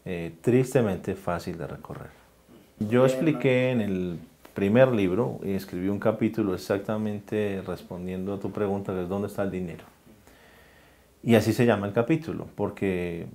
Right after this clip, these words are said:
Speaker 1: durante años estuvimos amenazados, no podíamos revelar qué había pasado con eso, porque obviamente vinieron otros grupos al margen de la ley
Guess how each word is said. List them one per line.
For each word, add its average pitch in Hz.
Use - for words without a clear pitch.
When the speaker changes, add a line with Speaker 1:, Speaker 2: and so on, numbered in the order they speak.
Speaker 1:
durante 104
años 117
estuvimos 110
amenazados, 98
no 104
podíamos 101
revelar 85
qué 110
había 101
pasado 92
con 120
eso, 98
porque 87
obviamente 87
vinieron 101
otros 113
grupos 110
al 92
margen 92
de 107
la 110
ley 95